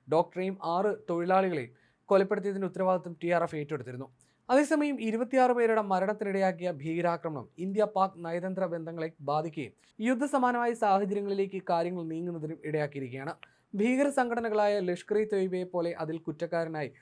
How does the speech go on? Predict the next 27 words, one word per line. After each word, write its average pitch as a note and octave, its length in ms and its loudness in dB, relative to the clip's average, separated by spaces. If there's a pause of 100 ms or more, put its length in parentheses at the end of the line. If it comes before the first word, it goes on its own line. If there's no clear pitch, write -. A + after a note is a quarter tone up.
(220)
പാശ്ചാത്യ F3 520 2
മാധ്യമങ്ങളടക്കം E3 760 -2
ചിത്രീകരിക്കുന്നത് D#3+ 640 -4 (400)
പാകിസ്ഥാൻ B3 500 2
സൈനിക G#3+ 380 2
മേധാവി F#3 320 2 (160)
അസിം E3+ 280 0
മുനീറിനെയാണ്. C#3+ 520 -2 (460)
ദിവസങ്ങൾക്ക് C4+ 520 4
മുമ്പ് A#3 140 2 (140)
പാക് G#3+ 300 2
പ്രധാനമന്ത്രിയടക്കം F#3+ 840 -2
പങ്കെടുത്ത E3+ 320 0 (120)
ഒരു D#3+ 100 -4 (100)
വേദിയിൽ E3 340 -2 (360)
കടുത്ത A3 240 4 (180)
ഇന്ത്യ G3+ 260 4
വിരുദ്ധ G3+ 260 -2
പ്രസംഗം E3+ 340 -4 (100)
ഇയാൾ E3 240 4
നടത്തിയിരുന്നു. C#3+ 440 -4 (520)
കശ്മീർ D4+ 340 4 (120)
പാകിസ്ഥാന്റെ A#3+ 580 2
കഴുത്തിലെ G#3 400 -2
രക്തക്കൊഴലാണെന്ന് F#3+ 720 -2
പറഞ്ഞ E3 180 -4 (140)
ഇയാൾ D3 200 4